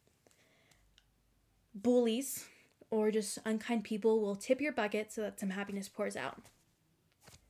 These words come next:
And loving, giving people will take some of their own happiness from their bucket and put into yours.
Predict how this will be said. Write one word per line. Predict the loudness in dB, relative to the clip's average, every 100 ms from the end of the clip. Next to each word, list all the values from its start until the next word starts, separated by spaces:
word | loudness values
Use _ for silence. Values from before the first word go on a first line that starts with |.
| _ _ -2
And | 0 2 0 -2 -6 _ _ _ _
loving, | 0 4 6 4 2 -2
giving | 4 4 4
people | 0 -2 0 -2 -4 -12 _ -20 -20 _
will | 2
take | 4 4 2
some | 0 -4
of | -2
their | -2 2
own | 2 2 -2
happiness | -2 -2 0 -2 -2 -4
from | -4
their | -4 -2
bucket | -4 -4 -4
and | -4 -2
put | -2
into | -2 -2 -4
yours. | -6 -6 -8 -12